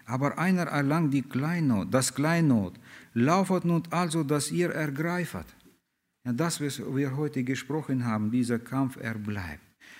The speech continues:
Ja, er sagt, vorsichtig wandeln, weise handeln, ja, und ist keine Zeit. Und er sagt, dass jeder, alle Menschen, die leben, sie leben ihr Leben. Ja, das ist so wie Sportler, ja, das Leben geht irgendwann mal zu Ende. Du kommst zu diesem,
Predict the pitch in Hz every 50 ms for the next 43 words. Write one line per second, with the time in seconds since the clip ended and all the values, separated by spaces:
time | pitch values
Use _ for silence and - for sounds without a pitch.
0 | - - _ - 117 127 120 123 120 107 110 147 165 160 - - - - - -
1 | - _ _ - - - 156 160 170 170 135 139 131 - - - 113 107 - -
2 | 98 101 95 90 85 80 82 78 78 95 101 92 110 131 147 160 160 135 139 131
3 | 113 107 107 104 101 95 95 98 113 120 135 151 - 151 147 151 151 - - -
4 | 160 160 165 165 165 156 - - - 143 120 98 90 107 - - - - - -
5 | - - 135 147 156 143 123 160 175 180 175 - 160 131 - - 139 127 156 196
6 | 214 202 143 120 98 90 - - - - _ _ _ _ _ _ _ _ _ _
7 | - 151 175 196 196 185 190 190 190 175 - 180 170 151 156 156 147 160 175 202
8 | 202 170 185 165 127 110 143 147 135 135 160 202 220 202 190 170 147 - 127 120
9 | 107 107 104 101 95 90 107 127 135 135 165 165 160 170 170 139 139 180 185 175
10 | 185 170 - - - 175 190 175 143 135 123 123 120 117 117 123 120 117 - 143
11 | 160 180 185 170 175 170 165 147 - - - - - - - - 113 131 165 185
12 | 180 - - 160 175 160 151 165 147 123 - - 165 165 156 151 139 - - 143
13 | 117 143 135 - 147 127 120 120 135 127 127 - 180 185 180 - - 160 156 151
14 | 165 151 143 151 143 135 123